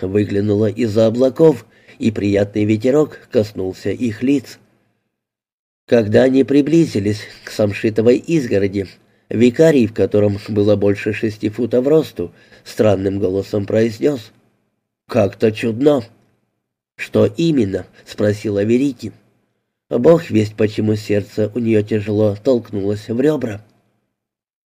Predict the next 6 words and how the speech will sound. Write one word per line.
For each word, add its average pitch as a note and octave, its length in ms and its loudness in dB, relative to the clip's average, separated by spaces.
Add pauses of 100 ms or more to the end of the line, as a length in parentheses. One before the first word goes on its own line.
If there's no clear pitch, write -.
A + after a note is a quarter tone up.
«У G#2+ 120 2
него A2 360 2
голова C3 600 4
засунута G#2+ 720 0
в A2+ 80 -10
тачку». D3 420 -2